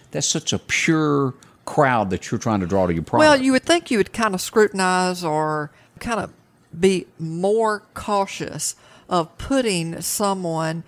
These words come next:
Speaker 2: in front of children. You would kinda know their background, and you would have kinda scrutinized that background to make sure that you were putting somebody in front of children that you're not gonna have to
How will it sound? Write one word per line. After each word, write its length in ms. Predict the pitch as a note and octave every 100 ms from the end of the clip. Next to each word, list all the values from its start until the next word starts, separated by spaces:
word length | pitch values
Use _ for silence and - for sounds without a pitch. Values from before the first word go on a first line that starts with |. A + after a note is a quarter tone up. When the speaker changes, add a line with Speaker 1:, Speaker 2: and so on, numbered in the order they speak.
| - - _ _ _
Speaker 2:
in 140 | G3 F#3
front 480 | - A3 G#3+ G#3
of 340 | - E3 D#3 -
children. 800 | - D4+ C#4 G3+ C#3+ D3 D#3 D#3+ _ _ _ _
You 320 | F#3+ G#3 C4
would 240 | C4+ A3 F#3+ _ _ - -
kinda 180 | A3 G3
know 140 | F3+
their 100 | E3+
background, 680 | D3+ D#3 - D3 - B2+ -
and 240 | E3+ D#3+ F3
you 160 | F3+
would 160 | E3+ D#3+
have 340 | D#3 D#3 -
kinda 240 | - F3 E3
scrutinized 600 | - F#3+ D#3+ D#3 D3 E3
that 140 | D#3+
background 420 | D#3 - D#3 D3+
to 60 | D#3+
make 200 | D#3 -
sure 340 | - A3 F#3
that 180 | D#3+ -
you 140 | E3 F3
were 100 | F3+
putting 420 | - G#3 G3 F#3+
somebody 480 | - F#3 E3+ E3 D#3+
in 140 | D#3
front 240 | - F3 D#3
of 80 |
children 420 | - C4 G#3+ F3 D#3
that 80 |
you're 100 | F#3
not 180 | F#3 F3
gonna 120 | D3+ D#3
have 280 | D#3+ - -
to 180 | C#3+